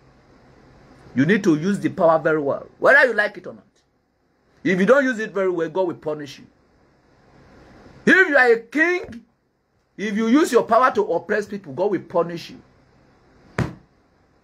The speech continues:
That is what I'm telling you all the time. Love yourself. Love your neighbor. Help yourself. I need you, you need me.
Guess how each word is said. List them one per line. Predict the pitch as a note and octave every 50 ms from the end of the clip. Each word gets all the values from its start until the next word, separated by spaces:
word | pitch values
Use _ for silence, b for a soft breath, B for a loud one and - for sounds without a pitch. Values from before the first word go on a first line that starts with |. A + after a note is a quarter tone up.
| _ _ _ _ _ _ _ _ _ _ _ _ _ _ _ _ _ -
That | - F#3 G3
is | F#3 D3+
what | E3 F#3 G#3+
I'm | D#3+ D3+ C3+
telling | C#3 D#3+ D#3+ D#3 D#3+
you | D#3 D#3
all | D3+
the | D3 C3+
time. | C3 C3+ A#2 G2+ - _ _ _ _ _ _ _ -
Love | A2+ G3+ B3 A#3+ G3
yourself. | F#3+ D3+ - E3+ D3+ - - -
Love | C3 F#3+ G#3 F3+
your | E3 D3+
neighbor. | D#3 D3+ C3 A2
Help | C#3 A3 - -
yourself. | F3+ D3 B2 C3+ - - _ _ _ _ _ _ _ _ _ _ _ _ _ _ _ _ _ _ _ _ _ _ _ _ _ _ _ _ _ _ - - - - - - - - - - - -
I | C#3 E3+ F#3+
need | A3+ B3+ B3 G3
you, | A#3 A#3
you | A3 G3+ F#3
need | F#3+ G#3 F#3+ E3+
me. | E3+ C#3